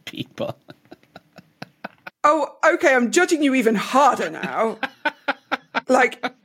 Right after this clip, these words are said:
Speaker 2: so hard. So then, and then I'm thinking, but do I want one?
Speaker 1: Of course you
Speaker 2: If
Speaker 1: do.
Speaker 2: when I get to the point that I could afford, I'm nowhere near affording this at the moment, but if I, were, were I ever to get to the place where I could afford it,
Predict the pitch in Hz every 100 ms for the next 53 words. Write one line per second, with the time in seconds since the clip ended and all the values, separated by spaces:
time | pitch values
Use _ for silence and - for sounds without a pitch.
0 | 233 - - 311 294 214 190 - _ _
1 | - 339 330 339 359 330 _ _ _ _
2 | _ _ - 262 262 339 427 233 160 185
3 | 170 175 180 180 185 190 _ _ _ _
4 | _ _ - - 170 170 170 220 262 185
5 | - _ _ _ _ _ _ _ - -
6 | 320 - 202 202 165 - - - _ _
7 | 214 202 214 226 220 - - 208 - 226
8 | 208 - - - - - 202 180 175 233
9 | 202 - 156 160 175 165 160 160 170 165
10 | 170 165 - 135 143 - 127 175 165 -
11 | - 190 196 185 180 165 185 180 185 185
12 | - 208 208 214 185 - - 254 269 -
13 | 233 - 196 196 165 165 170 160 156 -
14 | 220 202 202 175 139 - - - -